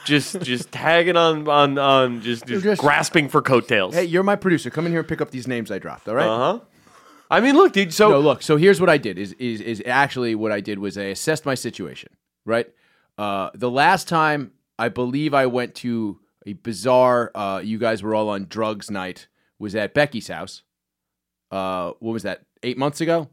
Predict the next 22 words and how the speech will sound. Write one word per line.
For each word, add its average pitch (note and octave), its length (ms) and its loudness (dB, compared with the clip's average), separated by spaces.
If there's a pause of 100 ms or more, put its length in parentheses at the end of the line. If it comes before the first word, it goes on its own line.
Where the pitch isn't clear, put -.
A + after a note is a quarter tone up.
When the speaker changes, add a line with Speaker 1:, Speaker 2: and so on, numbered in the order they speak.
(120)
Speaker 2:
after G#2+ 240 -6
recording A#2 380 -4
this A#2 120 -6
show? C#3 300 -4 (380)
Speaker 1:
Something G2 260 -12
like F#2+ 160 -10
that. F#2+ 260 -8
Speaker 2:
Okay, - 200 -14 (680)
it E3+ 140 -4
took D#3+ 200 0
me D3 220 -2
two - 340 0
hour-, C#3+ 280 6
no, F#3+ 160 6
yeah, F3 220 6
it C3+ 60 2
was A#2+ 120 -8
last E3+ 340 2
winter. C3+ 320 -6 (240)
'Cause - 80 -2
I D3 80 8
remember E3+ 540 4